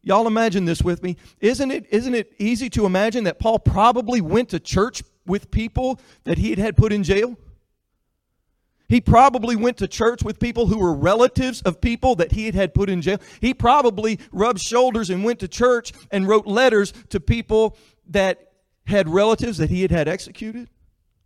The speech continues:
So Paul knows what it's like, and he understood,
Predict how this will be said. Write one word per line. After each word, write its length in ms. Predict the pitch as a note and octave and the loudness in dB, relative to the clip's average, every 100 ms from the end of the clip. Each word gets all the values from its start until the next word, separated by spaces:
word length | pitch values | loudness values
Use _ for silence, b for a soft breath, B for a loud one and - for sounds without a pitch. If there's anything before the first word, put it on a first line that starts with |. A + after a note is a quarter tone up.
| _ _ _ _ | _ _ _ _
So 160 | G#3 | -2
Paul 380 | - - C4+ C4+ | 2 6 8 6
knows 420 | G#3 A3+ B3 G#3+ | 4 4 4 0
what 160 | G3 G3 | 0 -2
it's 180 | E3+ F3 | -2 -2
like, 320 | G3 A3+ F3 | 0 0 0
and 120 | D3+ | -4
he 120 | A3 | -2
understood, 800 | G#3+ F3 - - C4 F#3+ F3 E3+ | -2 -4 -6 -2 2 4 2 -2